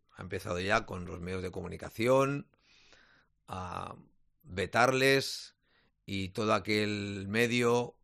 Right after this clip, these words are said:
incluso corresponsal. Desde aquí hay que felicitar a los corresponsales de T V tres que han estado, bueno, uno está, no sé si ya está en Polonia, el otro sigue en, en Rusia por información y,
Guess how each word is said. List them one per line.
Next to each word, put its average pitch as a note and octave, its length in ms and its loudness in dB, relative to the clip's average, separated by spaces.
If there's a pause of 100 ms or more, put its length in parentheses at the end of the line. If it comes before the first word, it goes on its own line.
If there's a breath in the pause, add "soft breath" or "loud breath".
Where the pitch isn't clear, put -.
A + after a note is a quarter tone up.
(100)
incluso G#2+ 460 -4
corresponsal. F#2+ 800 -2 (140)
Desde F2 160 -8
aquí G2+ 280 -6
hay F#2+ 80 -6
que F2+ 120 -12
felicitar F2+ 440 -8
a F#2+ 60 -2
los F2+ 100 -6
corresponsales F2+ 840 -6 (460 soft breath)
de F2+ 180 -8
T G#2 120 -4
V G#2 120 2
tres B2 280 0
que A#2 80 -10
han F#2+ 80 -6
estado, G2+ 480 -4
bueno, G2+ 200 -6
uno G2+ 160 -4
está, F#2 300 -10
no F#2+ 120 -8
sé F#2+ 160 -6
si G2 140 -8
ya F#2 60 -6
está F#2+ 300 -6
en F2+ 140 -10
Polonia, A#2+ 420 -2
el G#2+ 80 -4
otro F#2+ 160 -10
sigue F#2 260 -8
en, F2 360 -14 (640 soft breath)
en F#2+ 180 -4
Rusia G#2+ 300 0
por G#2 120 2
información F#2+ 580 -4
y, G2 280 -10